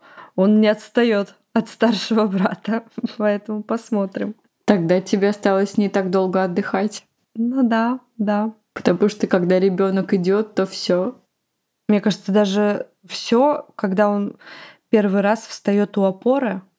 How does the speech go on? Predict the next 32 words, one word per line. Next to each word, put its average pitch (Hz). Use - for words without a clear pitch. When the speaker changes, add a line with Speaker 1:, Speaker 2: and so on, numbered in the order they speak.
Speaker 1:
вот 202
это 208
уже 190
все. -
Потому 196
что -
не 202
знаю, 202
как 196
у -
тебя, 240
но 196
когда 190
у -
меня 202
начался 202
этот 190
период 196
у 190
Олега, 190
я 208
посидела 190
просто, -
потому 185
что 185
он 180
карабкался, 214
не 202
мог 202
устоять, 196
падал, 208
как-то 202